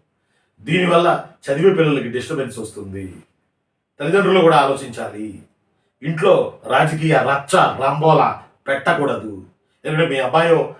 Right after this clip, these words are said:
మీ అమ్మాయో ప్రిపరేషన్ యజ్ఞంలో ఉన్నారు, గ్రూప్ టూ ఆఫీసర్ కాబోతున్నారు, గ్రీన్ పెన్ తీసుకోబోతున్నారు.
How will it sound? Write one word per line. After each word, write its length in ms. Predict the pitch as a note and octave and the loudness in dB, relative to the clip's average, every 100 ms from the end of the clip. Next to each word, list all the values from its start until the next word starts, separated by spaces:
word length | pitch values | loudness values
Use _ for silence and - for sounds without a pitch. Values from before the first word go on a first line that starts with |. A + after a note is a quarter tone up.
| _ | _
మీ 140 | D3 E3+ | -2 0
అమ్మాయో 520 | E3 E3+ D#3+ - - - _ _ _ _ | 2 2 2 0 -4 -12 _ _ _ _
ప్రిపరేషన్ 420 | B2+ C3+ D#3+ D#3+ D#3 | -8 0 0 0 -4
యజ్ఞంలో 400 | C#3 C3 A#2+ A2 | -4 -6 -4 -6
ఉన్నారు, 400 | G#2+ G2+ G2 F2 _ _ _ _ _ _ _ B2+ | -8 -12 -14 -18 _ _ _ _ _ _ _ -2
గ్రూప్ 220 | E3+ F3+ | 0 4
టూ 60 | |
ఆఫీసర్ 480 | F3 D#3 D#3 E3+ F3 | 4 4 2 0 0
కాబోతున్నారు, 800 | C#3 C3 C3 B2+ A#2 A2+ G#2+ G2 - - _ _ _ A2 | 0 0 -2 -6 -8 -8 -10 -14 -20 -20 _ _ _ -10
గ్రీన్ 260 | C3+ G#3 G3+ | -2 0 2
పెన్ 200 | G3 E3+ | 0 0
తీసుకోబోతున్నారు. 840 | E3+ - D#3+ C3 A#2+ A2+ A2 G#2+ | -2 -2 -2 -2 -6 -8 -10 -12